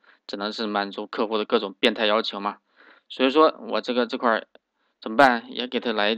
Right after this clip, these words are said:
来一套呗，这显得咱很牛是吧？这块儿也给他加一个，我这儿你也可以选择嘛。首先咱们从页面上给他加上，加了肯定是完全跟这个是一样的，咱们就 copy 一下，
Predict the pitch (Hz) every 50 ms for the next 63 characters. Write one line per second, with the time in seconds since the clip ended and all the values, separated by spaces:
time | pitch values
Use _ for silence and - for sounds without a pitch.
0 | 110 110 - 120 113 101 110 123 - 131 117 104 101 98 104 - 110 104 - -
1 | 104 98 107 101 107 104 104 - 107 104 101 101 101 101 107 117 104 98 101 -
2 | _ _ _ _ _ _ _ _ _ _ _ - 127 123 120 113 127 127 123 107
3 | 101 - 120 110 110 107 110 104 - - - _ _ _ _ _ _ _ _ _
4 | _ _ _ _ _ _ _ _ - - 117 110 113 135 147 139 135 123 - -
5 | - 82 107 123 147 147 - - 120 117 - - 113 92 101 - 92 104 107 -
6 | - _ _ _ _ _ _ - _ _ _ _ _ _ - - - 113 107 131
7 | 139 143 143 123 123 120 127 139 143 147 160 165 151 170 175 151 135 127 117 104
8 | 104 107 95 - 110 107 104 110 101 - _ _ _ _ _ _ _ _ _ _
9 | _ _ _ - - - - _ _ _ _ _ _ - - 143 143 156 143 120
10 | - - 117 107 117 120 113 113 110 117 120 127 123 123 123 123 123 131 117 113
11 | 107 98 - 110 104 101 101 117 131 131 117 101 90 - _ _ _ _ _ _
12 | _ _ _ _ _ _ _ _ _ _ - - - - 110 107 107 113 - -
13 | - _ - - 131 123 131 117 110 - 113 98 -